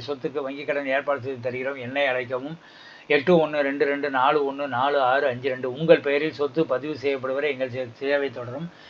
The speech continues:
நண்பா, அந்த வீடியோவுக்கு ஒரு லைக் பண்ணலாமே நண்பா, உங்களுக்கே நல்லா தெரியும். ஆ, நீங்க வந்து லைக் போட்டாதான் ஆ, நான் புதுசு புதுசா வீடியோஸ் போடும்போது Google நோட்டிஃபிகேஷன் உங்களுக்கு வந்து காமிச்சிட்டு இருக்கும். அது உங்களுக்கு நல்லது. அதனால தான் உங்களை வந்து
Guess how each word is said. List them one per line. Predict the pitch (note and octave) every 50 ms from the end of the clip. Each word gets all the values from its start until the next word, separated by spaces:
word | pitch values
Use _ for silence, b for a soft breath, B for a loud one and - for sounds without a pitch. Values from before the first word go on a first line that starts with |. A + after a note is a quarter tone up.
| B B B B
நண்பா, | - D#3+ E3+ E3+ E3+
அந்த | E3+ D#3 D3+
வீடியோவுக்கு | C#3+ D3 D#3 D#3 D#3+ D#3 D3+ D3
ஒரு | C#3 D3+ C#3+ C3+
லைக் | C3 C3+ D3 C#3 -
பண்ணலாமே | D3+ D3 C#3
நண்பா, | C#3 C#3 C3+ B2+ C3 C3+ C#3+ C3+
உங்களுக்கே | B2+ C3+ C#3+ C#3+ C3+ C#3+ D3+
நல்லா | C#3 B2+ C3 C#3+ D3
தெரியும். | C3 C3 B2 C3 C#3 D3+ E3 B B B B B B B B B -
ஆ, | D3 C#3+ C#3+ C#3 C#3 C#3 C3+ C3+ C3 C3 C3 C3 B2+ B2+
நீங்க | C3 C#3 D3+ D#3 D#3 D3+ C#3+
வந்து | C#3 C#3+ C#3+ F3 F3
லைக் | D3+ B2+ B2+ D#3 D#3+ D#3 -
போட்டாதான் | D3+ C#3+ B2+ C3+ B2+ A#2+ C3 D3+ E3+ E3+ B B B B B B -
ஆ, | D3 D3 D3 C#3+ C#3+ C#3
நான் | C#3 C#3+ D3 C3
புதுசு | C3+ E3+ F3 D3+ D3
புதுசா | D#3+ D3 A#2+ E3+ E3 C#3+
வீடியோஸ் | C#3+ D3 D#3+ E3 D3+ -
போடும்போது | - D3 C3+ C3 C#3 C3+ C3 C#3 D#3+ D#3 D3 C#3+ C#3 C3 A#2+ A#2+
Google | C#3 D#3+ D#3+ D#3 E3 D3+
நோட்டிஃபிகேஷன் | C#3+ C#3 C3+ D3 D3+ D#3+ D#3 C3+ C3+ C3 C3+ A#2 B2+
உங்களுக்கு | C3+ C3 C3 C3+ C#3 C#3 C#3+
வந்து |
காமிச்சிட்டு | - A#2+ A#2+ C#3 C#3 B2+ C#3
இருக்கும். | A#2+ B2+ A#2+ C#3+ C#3+
அது | C3+ C3+ C3+
உங்களுக்கு | B2+ C3 B2+ B2 A#2+
நல்லது. | B2 C3+ C3+ C3 C3
அதனால | A#2 C3 C3+ C#3+ C#3+
தான் | C#3 D3 D#3+ D3
உங்களை | C#3+ C#3 C3+
வந்து | C3 C3 C#3 E3 F3+ F3